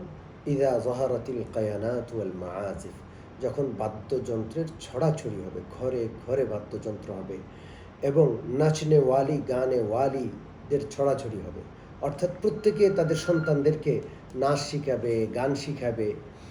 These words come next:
তখন আল্লাহ তাআলা এই আযাবটা দিবেন যে আকৃতি বিকৃত ঘ-, বিকৃতি হবে এবং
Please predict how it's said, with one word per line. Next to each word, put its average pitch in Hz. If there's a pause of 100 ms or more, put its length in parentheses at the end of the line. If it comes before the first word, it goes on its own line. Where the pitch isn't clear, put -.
(500)
তখন 156 (160)
আল্লাহ 135
তাআলা 120
এই 139
আযাবটা 107
দিবেন 104 (460)
যে 127
আকৃতি 123
বিকৃত 127
ঘ-, 139
বিকৃতি 143
হবে 131 (520)
এবং 131